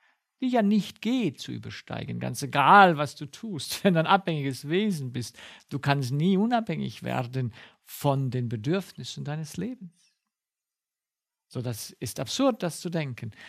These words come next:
So, sein Irrtum wächst und Gott kommt und sagt, „Luzifer, du verirrst dich.“ Ja, Gott erklärt dem Luzifer,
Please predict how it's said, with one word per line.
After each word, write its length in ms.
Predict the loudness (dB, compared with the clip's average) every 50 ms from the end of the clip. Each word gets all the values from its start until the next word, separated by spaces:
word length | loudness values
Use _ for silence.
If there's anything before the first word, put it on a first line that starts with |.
| -20 -14 _
So, 400 | 8 10 10 10 8 4 -6 _ _ _ _ _ _ _ _ _ _ _ _
sein 260 | 0 6 6 6 6
Irrtum 440 | 8 6 4 4 4 0 0 2 4
wächst 500 | 4 4 4 2 -2 -6 -6 -8 -10 -14 _ _ _ _ _ _ _ _ _ _ _ _ _ _ -20 -8 2
und 280 | 4 4 4 4 2 -4 -10 -20 -20 -20 -20 _ _ _ _ -10 4
Gott 400 | 6 8 8 8 4 -2 -8 -10 _ _ _ _ _ _ _
kommt 380 | 6 6 6 6 6 2 -2
und 200 | -2 0 0 4
sagt, 320 | 6 6 6 6 4 2 -2
„Luzifer, 600 | -4 -4 -2 -4 -6 -2 0 0 0 0 -2 -6 _ _ _ _ _ _ _ _ _ _ _ _ _ _ _ _ _ _ _ _ _ _ _ _ _ _ _ _ _ _ _ _ _ _
du 160 | -4 -2 -2 -2
verirrst 600 | 0 0 0 0 2 2 2 2 0 -4 -8 -10
dich.“ 320 | -12 -12 -14 -16 -18 -20 -20 _ _ _ _ _ _ _ _ _ _ _ _ _ _ _ _ _ _ _ _ _ _ _
Ja, 200 | 8 10 10 8 6 0 2
Gott 260 | 4 6 6 6 2
erklärt 580 | -2 -4 0 2 4 6 8 8 6 4 4 2
dem 100 | 4 4
Luzifer, 600 | 4 4 4 2 0 4 6 8 8 8 6 2